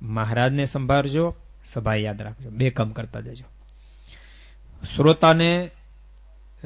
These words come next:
જો ખબરદાર બને ને તો બે વસ્તુ સંવિત બની શકે એમ છે, મહારાજે સાંભળે અને સભા પણ યાદ રહે જ.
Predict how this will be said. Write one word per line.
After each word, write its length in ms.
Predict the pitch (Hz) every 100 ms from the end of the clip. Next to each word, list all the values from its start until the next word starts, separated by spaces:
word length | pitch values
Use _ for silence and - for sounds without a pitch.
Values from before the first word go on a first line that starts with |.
| 117
જો 360 | 123 160 170
ખબરદાર 500 | 175 - 151 151 156
બને 280 | 151 147 165
ને 140 | 165 156
તો 140 | 143
બે 180 | 131 147
વસ્તુ 460 | 139 131 - 147
સંવિત 580 | 135 - 120 113 131 135
બની 260 | 120 120 123
શકે 300 | - 120 120
એમ 160 | 110
છે, 180 | 107 -
મહારાજે 560 | 107 113 107 123 135 139
સાંભળે 480 | 131 135 139 165 165 - - - -
અને 480 | 123 127 127 123 127 - - -
સભા 360 | - 120 120 120
પણ 420 | 120 117 117 117
યાદ 360 | 120 113 113 107
રહે 320 | 110 107
જ. 20 | 104